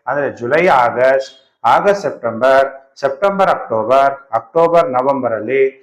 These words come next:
ಕೃತಿಕಾ ನಕ್ಷತ್ರದವರಿಗೆ ಶೂನ್ಯ, ಮಹಾಭಯ ಅನ್ನೋದು ಇರುತ್ತೆ. ಇನ್ನ ಕೊನೆ ನಾಲ್ಕು ತಿಂಗಳು ಮೃಗಶಿರ, ಮಾರ್ಗಶಿರ, ಪುಷ್ಯ, ಮಾಘ, ಫಾಲ್ಗುಣ ಅಂದ್ರೆ ನವೆಂಬರ್, ಡಿಸೆಂಬರ್,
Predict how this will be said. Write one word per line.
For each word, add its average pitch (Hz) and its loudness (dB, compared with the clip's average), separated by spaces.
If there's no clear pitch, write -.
ಕೃತಿಕಾ 180 0
ನಕ್ಷತ್ರದವರಿಗೆ 127 -6
ಶೂನ್ಯ, 156 -4
ಮಹಾಭಯ 135 0
ಅನ್ನೋದು 139 2
ಇರುತ್ತೆ. 127 -6
ಇನ್ನ 180 -4
ಕೊನೆ 214 0
ನಾಲ್ಕು 151 -2
ತಿಂಗಳು 135 -10
ಮೃಗಶಿರ, 156 -4
ಮಾರ್ಗಶಿರ, 170 0
ಪುಷ್ಯ, 180 -2
ಮಾಘ, 156 2
ಫಾಲ್ಗುಣ 175 0
ಅಂದ್ರೆ 135 -4
ನವೆಂಬರ್, 175 0
ಡಿಸೆಂಬರ್, 185 0